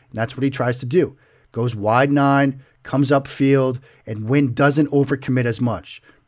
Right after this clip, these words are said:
He sort of stays parallel with him, rides him to the outside, and then when Quinn realizes he's been beaten,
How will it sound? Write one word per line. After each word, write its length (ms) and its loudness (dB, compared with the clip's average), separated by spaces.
He 80 -20
sort 300 -4
of 80 -8
stays 240 -8
parallel 520 2
with 220 4
him, 260 0
rides 400 4
him 80 4
to 100 -4
the 180 2
outside, 640 2
and 100 -6
then 160 2
when 140 2
Quinn 240 2
realizes 600 2
he's 100 -2
been 180 -2
beaten, 480 0